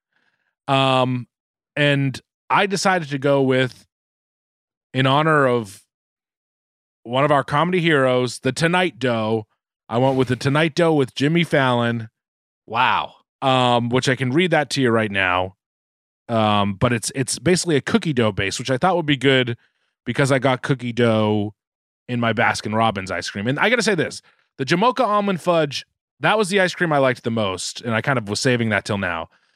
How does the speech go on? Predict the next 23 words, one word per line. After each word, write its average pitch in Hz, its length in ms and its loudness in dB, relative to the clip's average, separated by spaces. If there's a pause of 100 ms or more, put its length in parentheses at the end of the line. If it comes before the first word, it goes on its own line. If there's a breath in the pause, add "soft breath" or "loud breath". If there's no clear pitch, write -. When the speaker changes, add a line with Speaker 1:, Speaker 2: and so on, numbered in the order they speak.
(300)
Speaker 1:
uh, 127 240 2
in, 131 240 0
in 127 120 0
that 113 200 -2
sundae. 98 340 -2
It 101 40 -2
was, 104 200 -4
it 120 140 -4
had 135 140 2
a 143 40 2
nice 143 300 0
taste 135 380 -2
to 120 180 4
it. 120 160 2 (600)
Um, 110 640 -2 (840)
all 175 140 2
the 185 80 2
flavors 160 440 0
kinda 156 220 0
did 131 300 -2
mix 127 240 -2
together, 147 460 0 (1080 soft breath)
but 160 240 2